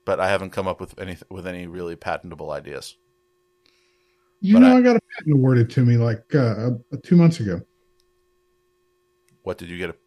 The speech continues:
Speaker 1: are you allowed to tell me, or you wanna keep that to yourself so that nobody comes after you for your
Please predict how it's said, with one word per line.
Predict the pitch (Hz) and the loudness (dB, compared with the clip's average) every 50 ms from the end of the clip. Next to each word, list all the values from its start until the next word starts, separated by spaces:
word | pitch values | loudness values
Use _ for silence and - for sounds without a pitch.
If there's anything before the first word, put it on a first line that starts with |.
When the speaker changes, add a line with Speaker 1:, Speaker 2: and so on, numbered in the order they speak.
| _ _ _ | _ _ _
Speaker 1:
are | 85 87 | -10 -10
you | 87 87 87 87 | -8 -8 -10 -8
allowed | 85 87 90 87 | -4 -4 -4 -6
to | - - | -8 -14
tell | - - 98 | -14 -12 -10
me, | 101 110 107 104 | -10 -8 -10 -10
or | 95 85 82 82 | -10 -12 -14 -16
you | 85 80 85 | -16 -16 -16
wanna | 87 85 80 - | -16 -16 -16 -18
keep | - 90 - _ | -20 -20 -20 _
that | - 80 - - | -14 -16 -14 -14
to | - 82 | -16 -18
yourself | 78 73 - - 82 80 - | -16 -14 -12 -12 -12 -12 -12
so | - 87 | -16 -16
that | 80 82 - | -18 -16 -18
nobody | 85 80 80 80 | -18 -18 -18 -18
comes | 78 - 85 85 78 85 | -18 -18 -18 -16 -12 -12
after | 80 76 - - | -14 -14 -14 -16
you | 82 80 78 | -18 -18 -18
for | - 80 78 | -16 -18 -18
your | 76 78 80 78 - | -16 -16 -18 -18 -20